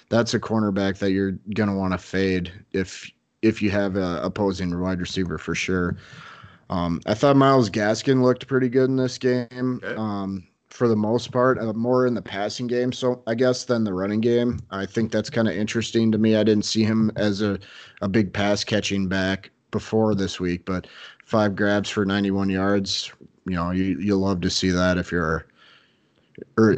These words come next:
Speaker 1: excuse me, I just mixed <laughs> him up with Gesicki in the box score, two M Gs, so five for thirty-four, not quite ninety-one, but
Speaker 2: You'll still
Speaker 1: maybe,
Speaker 2: take it in
Speaker 1: maybe
Speaker 2: P P R. Real
Speaker 1: for
Speaker 2: quick,
Speaker 1: sure.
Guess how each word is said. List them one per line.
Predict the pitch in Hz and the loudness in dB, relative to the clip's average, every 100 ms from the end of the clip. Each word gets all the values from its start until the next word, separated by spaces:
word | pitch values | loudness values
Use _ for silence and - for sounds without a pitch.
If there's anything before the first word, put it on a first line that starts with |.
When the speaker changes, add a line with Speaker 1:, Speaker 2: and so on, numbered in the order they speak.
| - | 2
Speaker 1:
excuse | - - 135 | -2 6 6
me, | 92 92 | 6 2
I | |
just | 95 98 104 | 2 2 2
mixed | 107 - | 0 0
<laughs> | - | 2
him | 135 - | 2 2
up | 135 120 | 0 0
with | 117 113 | -2 -2
Gesicki | 107 104 117 110 107 98 | -4 -2 0 -2 0 -2
in | |
the | 95 | -2
box | 90 95 92 | -2 -2 -2
score, | - 98 98 92 95 - | -4 -2 -2 -4 -8 -10
two | - 127 | 2 4
M | 113 113 | 6 4
Gs, | 104 104 98 92 | 2 -2 -4 -4
so | - 95 - - - | -6 -8 -12 -18 -20
five | - 143 143 | 2 6 6
for | - | 4
thirty-four, | - 131 123 110 104 101 | 4 4 2 0 -8 -14
not | 101 113 | -6 -6
quite | 120 131 120 | 0 0 0
ninety-one, | 113 110 98 92 90 90 | 0 -2 -4 -6 -8 -8
but | 92 - - - - - | -8 -12 -18 -20 -12 -2
Speaker 2:
You'll | 123 | -2
still | 120 135 | 0 2
Speaker 1:
maybe, | 120 | 2
Speaker 2:
take | 117 104 - | 2 -2 0
it | 123 | -2
in | - | 0
Speaker 1:
maybe | 104 | -4
Speaker 2:
P | 95 98 | -4 -4
P | 90 | -2
R. | 87 80 - _ _ _ | -2 -4 -8 _ _ _
Real | 127 151 | 2 2
Speaker 1:
for | 117 | 2
Speaker 2:
quick, | 135 | 0
Speaker 1:
sure. | 104 | 0